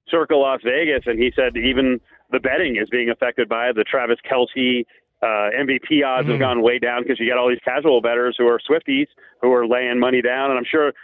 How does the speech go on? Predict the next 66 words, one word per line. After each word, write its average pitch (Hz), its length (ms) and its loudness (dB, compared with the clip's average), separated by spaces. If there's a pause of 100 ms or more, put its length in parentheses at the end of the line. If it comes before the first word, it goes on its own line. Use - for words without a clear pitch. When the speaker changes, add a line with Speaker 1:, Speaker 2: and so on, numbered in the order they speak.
(140)
Speaker 1:
a 123 60 0
lot 139 140 0
of 139 60 -4
people 139 160 2
are 135 40 2
gonna 131 140 0
walk 127 240 2
up 135 140 -2
to 127 60 -4
the 123 80 4
window 139 320 2
and 117 80 -2
just 117 120 -2
wanna 123 200 0
bet, 117 240 -2 (440)
uh, 110 360 2
the 110 100 -2
Chiefs 156 280 -2
instead 131 260 -4
of 123 80 -6
taking 131 300 0
the, 113 200 2 (280)
the 127 180 -2
two 151 180 2
or 135 80 2
two 143 180 -4
and 135 80 -2
a 120 40 -4
half. 127 260 -4
They're 123 120 2
gonna 117 160 0
bet 113 300 -2
the 123 80 2
money 127 240 0
line 131 240 0
'cause 127 140 0
they're 117 80 0
gonna 120 140 0
walk 120 240 2
up 127 160 0
and 117 100 -2
just 107 140 -10
say, 123 100 2
"Hey, 123 140 -2
I 120 100 0
want 120 200 0
the - 60 -18
Chiefs - 260 -6
to 117 80 0
win," 123 260 0 (240)
not 147 180 -2
understanding 131 520 -2
there's, 117 160 0
maybe 117 300 -2
there's 110 140 -2
a 104 40 0
little 113 200 4
extra 110 240 -2
value 113 320 -2
getting 104 200 -4
two 113 120 -2
and 107 80 0
a 101 40 -2
half 101 180 -4
or 98 60 -6
two. 110 220 -2